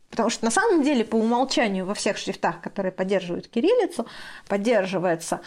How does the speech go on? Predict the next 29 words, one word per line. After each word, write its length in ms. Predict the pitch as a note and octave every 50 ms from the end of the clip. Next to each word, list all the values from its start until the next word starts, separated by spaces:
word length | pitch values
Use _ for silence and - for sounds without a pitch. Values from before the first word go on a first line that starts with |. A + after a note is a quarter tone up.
| - - -
русский, 460 | G#3+ C#4 G4 A4 A4+ - - D#4 D4
украинский, 920 | B3 - - - F#3+ F#3+ G#3 C4 E4+ G4+ G#4 F#4 - - - D#4 D4 C#4+ C4
белорусский, 800 | G3+ F#3+ G3+ G3+ G3 G3 F#3 G3 - F4 F#4 F#4 - - A#3+ A3+
сербский, 560 | - - C4 B3+ D#4+ E4 - - - - A#3+
македонский 800 | G#3+ A3 A3 - A#3+ G3 F#3+ F#3 D#3+ F3 F3+ - - - - - - _ _ _ _ _ _ _ _ _ _ _ _ _
языки. 520 | - G3 F#3 F#3 G3 F#3+ G3 - - F#3 - _ _ _ _ _ _ _ - - _ _ - - - _ _ _ _
Вот. 480 | - D#3+ A3+ C4 B3+ F3+ - - - - _ _ _ -
И 400 | - C4 C4 C4 C4+ C4 A#3 G3+ -
ты 80 | B3
всё 140 | A#3 - D4+
равно 200 | C4+ D#4+ F4+ F#4+
рисуешь 480 | D#4 - B3+ B3 - D4+ A#3+ F#3 F#3 F3+
буквы. 480 | G#3 A3+ B3 - - F3 E3 C#3 - F3 - _ _ _ _ _ _ _ _ -
И 60 | G#3
украинские, 680 | G3 G3 G#3 F3+ F#3+ D4 F#4 G#4 G#4 - - - G3+
и 40 | F3+
белорусские, 680 | G3 G3 F#3 F3 F#3+ C4+ E4+ F#4+ - - - - G3+ G3
и 20 |
сербские. 600 | G3 - D4 D#4+ F4+ F4 - - - - C4+ B3 A#3+ - - - - - -
И 40 |
вот 160 | G#3+ A3+ A3+ A3
в 40 |
украинском 720 | A3+ A#3 - B3 C#4+ F#4+ A4 A#4+ A#4 - - - C4 A#3+
важно 320 | A3+ C4 E4 F4 D#4 C#4 A#3
поставить 560 | - G#3+ A3+ - - D#4+ D4 B3+ B3 A#3+ -
рядом 420 | C4+ D4 D4 B3+ G#3 A3 G#3+ G#3+
две 380 | F#3+ G#3+ G#3+ C4+ B3+ A3 G3+ G3+
эти 160 | G3+ - G#3+
«и», 480 | F#3+ E3 G3 A3+ A3 G3+ G3+ A3+ C#4